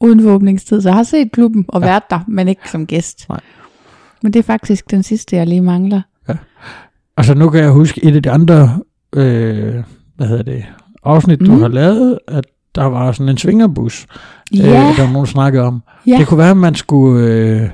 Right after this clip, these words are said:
Speaker 2: sådan i mindre skala genskabe sådan en, øh, Tour de Swinger,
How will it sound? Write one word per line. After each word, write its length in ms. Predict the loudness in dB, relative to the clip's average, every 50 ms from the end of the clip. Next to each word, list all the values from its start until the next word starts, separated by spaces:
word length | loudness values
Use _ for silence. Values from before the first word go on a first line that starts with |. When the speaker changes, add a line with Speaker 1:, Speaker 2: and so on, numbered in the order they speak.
| -12 _ _
Speaker 2:
sådan 480 | -2 0 0 0 0 0 -2 -4 -4 -8 _ _ _ _ _ _ _ _ _
i 80 | 0 0
mindre 360 | 2 2 2 2 0 -2 -2
skala 360 | -4 -4 -2 -2 0 0 0 0 0
genskabe 560 | 0 0 0 -2 -4 -4 -4 -2 -2 -2 -4
sådan 220 | -4 -2 -2 -2 -2
en, 240 | -2 -2 -2 -2
øh, 180 | -2 -2 -2 -4
Tour 260 | -6 -2 0 0 2
de 100 | 2 0
Swinger, 420 | -2 0 2 2 4 4 4 2